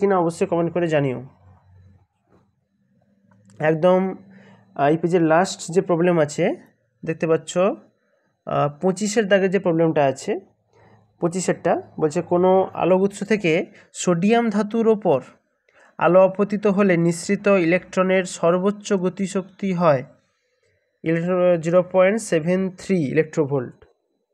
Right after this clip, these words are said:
গতিশক্তি মানে ইর মানটা দেওয়া আছে, ই ম্যাক্সের মানটা এটা দেওয়া আছে, ই ম্যাক্স। সোডিয়ামের কার্য অপেক্ষক ওয়ান point eight two electrovolt, মানে omega zero, omega জিরোর মানটা দেওয়া আছে, কার্য অপেক্ষকের মান এটা। তাহলে আপতিত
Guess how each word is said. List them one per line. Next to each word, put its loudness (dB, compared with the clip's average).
গতিশক্তি -4
মানে 0
ইর 2
মানটা 0
দেওয়া 4
আছে, -6
ই -2
ম্যাক্সের -2
মানটা -2
এটা -2
দেওয়া 4
আছে, -14
ই -2
ম্যাক্স। -6
সোডিয়ামের 0
কার্য 2
অপেক্ষক -2
ওয়ান 2
point 0
eight -2
two -4
electrovolt, 0
মানে 0
omega 2
zero, 0
omega 0
জিরোর 0
মানটা -2
দেওয়া 2
আছে, -6
কার্য -4
অপেক্ষকের -6
মান -2
এটা। -6
তাহলে 0
আপতিত -2